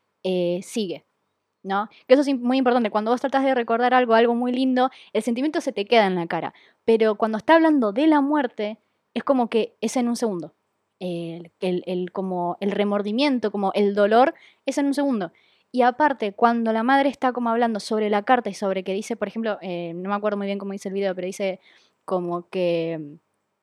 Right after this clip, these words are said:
eh, sí, porque ellos lo, lo, lo mataron, el, el padre como que la mira y baja la cabeza como diciendo,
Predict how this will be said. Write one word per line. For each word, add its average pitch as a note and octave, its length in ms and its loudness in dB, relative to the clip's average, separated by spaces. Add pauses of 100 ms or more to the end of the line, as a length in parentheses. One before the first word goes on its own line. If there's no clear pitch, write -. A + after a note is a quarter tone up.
(200)
eh, F3 400 -6
sí, G#3+ 240 -2
porque F#3+ 400 -8
ellos A3 260 -2
lo, G3+ 220 -4
lo, F#3 400 -4
lo F#3+ 120 -6
mataron, G#3+ 540 0
el, F#3+ 460 -2
el E3+ 120 -10
padre G#3 500 4
como E3 200 -8
que E3 120 -10
la F3+ 120 -8
mira C4 480 -2 (500)
y G3 100 0
baja G#3 260 4
la G#3 120 2
cabeza A3+ 600 0 (420)
como F#3+ 220 -2
diciendo, F#3 1040 0